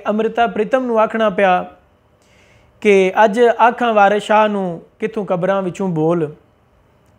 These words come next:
ਅੱਜ ਕਿਤਾਬ ਇਸ਼ਕ ਦਾ ਇੱਕ ਅਗਲਾ ਵਰਕਾ ਫੋਲ। "ਇੱਕ ਰੋਈ ਸੀ ਧੀ ਪੰਜਾਬ ਦੀ,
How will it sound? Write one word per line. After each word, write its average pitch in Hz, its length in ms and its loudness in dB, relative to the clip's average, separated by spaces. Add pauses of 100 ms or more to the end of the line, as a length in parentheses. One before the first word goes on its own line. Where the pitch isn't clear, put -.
(200)
ਅੱਜ 208 120 -2
ਕਿਤਾਬ 180 380 -2
ਇਸ਼ਕ 196 280 -4
ਦਾ 175 400 0
ਇੱਕ 196 180 -4
ਅਗਲਾ 185 260 -2
ਵਰਕਾ 156 320 -8
ਫੋਲ। 131 340 -12 (1600)
"ਇੱਕ 226 200 2
ਰੋਈ 226 300 4
ਸੀ 247 160 -4
ਧੀ 190 300 -2
ਪੰਜਾਬ 196 520 2
ਦੀ, 196 480 -6